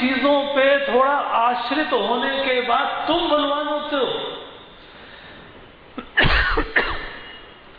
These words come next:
<coughs> ऐसा नहीं है, ये सोच गलत है ना।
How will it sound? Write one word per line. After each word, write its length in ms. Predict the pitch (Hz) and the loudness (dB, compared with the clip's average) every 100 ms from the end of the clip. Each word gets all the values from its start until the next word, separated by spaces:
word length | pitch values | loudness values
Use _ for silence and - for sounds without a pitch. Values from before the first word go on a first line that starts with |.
| - - - - | -20 -20 -20 -16
<coughs> 0 | |
ऐसा 440 | - 117 123 123 123 | -12 -10 -10 -10 -12
नहीं 260 | 117 120 | -10 -10
है, 300 | 98 - - - | -10 -14 -14 -12
ये 60 | 151 | -12
सोच 360 | - 131 127 | -8 -8 -8
गलत 360 | - 127 - - | -10 -8 -8 -8
है 160 | 147 | -10
ना। 60 | 190 | -12